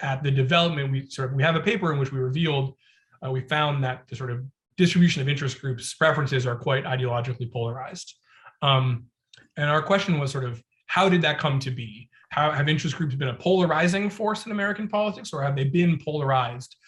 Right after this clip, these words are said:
by the preferences of other elites? Um, and we sort of use, uh, you know, a couple hundred thousand instances of position taking by interest groups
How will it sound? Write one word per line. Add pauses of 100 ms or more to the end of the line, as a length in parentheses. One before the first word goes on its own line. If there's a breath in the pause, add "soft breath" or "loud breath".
(220 loud breath)
by
the
preferences
of
other
elites? (580 loud breath)
Um, (360 soft breath)
and
we
sort
of
use,
uh, (800)
you
know, (540)
a
couple
hundred
thousand (840)
instances
of
position
taking
by
interest
groups